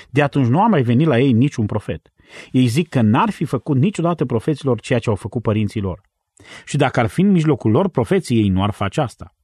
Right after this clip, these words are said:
Aceasta a fost doar o dorință în mintea lor, pentru că ei erau atât de dornici să omoare nu doar profeții, ci și pe Fiul însuși. Pentru a înțelege acest lucru, întoarceți, vă rog, la Ieremia, capitolul șapte. Vreau să vă arăt doar,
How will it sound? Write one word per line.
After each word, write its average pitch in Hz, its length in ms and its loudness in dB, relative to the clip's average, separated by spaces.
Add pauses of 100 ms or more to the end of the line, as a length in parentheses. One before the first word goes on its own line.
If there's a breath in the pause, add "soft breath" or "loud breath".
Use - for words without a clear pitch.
(680 loud breath)
Aceasta - 340 -2
a - 20 2
fost 147 240 0
doar 139 200 2
o 151 60 2
dorință 143 420 2
în 117 100 2
mintea 123 280 2
lor, 175 240 0
pentru 117 360 -2
că - 120 -4
ei 113 80 2
erau 110 180 2
atât 190 260 -2
de 180 100 2
dornici 151 400 0
să - 140 -4
omoare 135 340 2
nu 113 180 2
doar 240 240 0
profeții, 127 560 -4 (540 loud breath)
ci - 180 -2
și - 180 -2
pe 117 180 -2
Fiul 123 480 0
însuși. 101 560 -2 (640)
Pentru 208 240 0
a 214 40 2
înțelege 214 380 0
acest 139 260 0
lucru, 120 220 0
întoarceți, 160 500 0
vă 120 100 0
rog, 139 160 0
la 123 100 2
Ieremia, 110 360 2
capitolul 101 440 -4
șapte. - 480 -12 (160)
Vreau 180 360 0
să 160 180 0
vă 123 80 2
arăt 139 200 2
doar, 107 480 -2